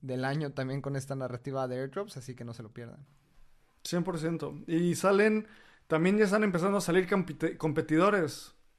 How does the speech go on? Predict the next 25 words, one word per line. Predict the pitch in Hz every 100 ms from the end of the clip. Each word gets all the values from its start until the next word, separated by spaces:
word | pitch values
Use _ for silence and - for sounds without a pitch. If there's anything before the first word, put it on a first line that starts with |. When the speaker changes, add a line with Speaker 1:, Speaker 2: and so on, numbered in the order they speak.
| _ _ -
Speaker 2:
de | 151 147 147 180
Eigenlayer. | 165 156 156 151 139 135 127 - - _ -
Eh, | 147 147 147 147
Nectar | 170 196 196 208 190 220 - - _ - _ -
anunció | 156 160 151 170 170
que | 175 175 170 160 139 - - - -
también | 156 160 170 170 175 - -
está | 147 -
haciendo | 156 170 170 170
un | 165
protocolo | 165 160 151 165
similar | 160 151 147 156 160
a, | 156 151 147 147 156 143 143
a, |
con | 143 151 165
restaking, | 175 185 170 180
solo | 175 180 180
que | 190 202 220 - - - -
con | 160 156 151 151 147 147 147 147 143 135 - _
diferentes | 160 147 165 170
activos, | 165 160 185 185 214
no | 170
solo | 175 180
con | 147 143 156
eth, | 254